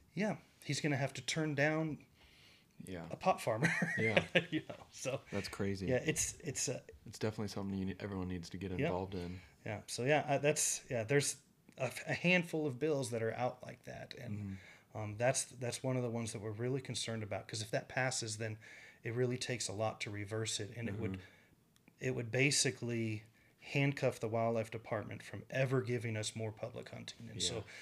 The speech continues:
Speaker 1: that little three percent that we have would never get any more than that.
Speaker 2: Yeah, and that, like, like we said, that three percent isn't just
Speaker 1: Yeah.
Speaker 2: hunting. It's
Speaker 1: Yeah.
Speaker 2: nurseries. It's
Speaker 1: Yeah, it's
Speaker 2: yeah,
Speaker 1: state parks.
Speaker 2: conservation.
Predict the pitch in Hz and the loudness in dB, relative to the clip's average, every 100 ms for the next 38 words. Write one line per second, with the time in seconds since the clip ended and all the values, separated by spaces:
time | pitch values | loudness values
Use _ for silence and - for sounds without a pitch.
0 | - - 117 127 127 131 - 139 127 127 | -6 -2 0 0 0 0 0 2 2 2
1 | 117 - 117 117 - 117 113 113 117 113 | 0 0 0 0 -2 -2 0 0 0 -2
2 | 104 117 117 110 107 107 110 - 110 110 | -2 -2 -2 -2 -2 -4 -6 -6 -4 -2
3 | 95 95 98 101 - 98 90 87 - - | -4 -6 -8 -10 -8 -4 -4 -4 -12 -18
4 | - 113 107 101 92 92 - 107 101 - | -6 -2 0 0 -2 -6 -6 -6 -6 -6
5 | 113 95 92 87 92 92 90 - 95 92 | -4 -4 -4 -6 -6 -6 -8 -4 -4 -2
6 | 85 98 87 85 82 - 85 - _ _ | -4 -4 -6 -8 -8 -8 -8 -10 _ _
7 | _ - - - - 87 87 - 85 120 | _ -18 -4 0 0 -2 -8 -12 -12 -6
8 | 120 98 87 - 92 92 90 85 - - | -2 0 -2 -4 -4 -4 -6 -10 -10 -16
9 | - _ _ _ _ _ _ - - - | -20 _ _ _ _ _ _ -20 -18 -14
10 | 113 - - - 113 110 120 117 98 90 | -12 -2 0 2 2 2 2 2 4 4
11 | 92 95 87 87 | 4 0 -4 -8